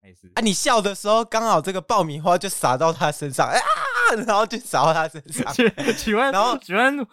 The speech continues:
Speaker 1: 在看电影的时候，笑的时候把爆米花洒在别人身上是全糖吗？<laughs>
Speaker 2: 然后
Speaker 1: 请问伟恩你全糖吗？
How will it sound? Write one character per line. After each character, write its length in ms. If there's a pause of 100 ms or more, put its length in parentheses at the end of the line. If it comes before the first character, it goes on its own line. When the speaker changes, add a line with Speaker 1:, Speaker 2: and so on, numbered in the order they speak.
(140)
Speaker 1:
在 140
看 200
电 180
影 80
的 60
时 40
候， 120
笑 320
的 40
时 60
候 80
把 160
爆 200
米 60
花 80
洒 280
在 100
别 160
人 80
身 100
上 140
是 120
全 280
糖 220
吗？ 240 (160)
<laughs> 160 (1900)
Speaker 2:
然 160
后 100
Speaker 1:
请 100 (120)
问 140
伟 180
恩 140
你 100
全 380
糖 300
吗？ 340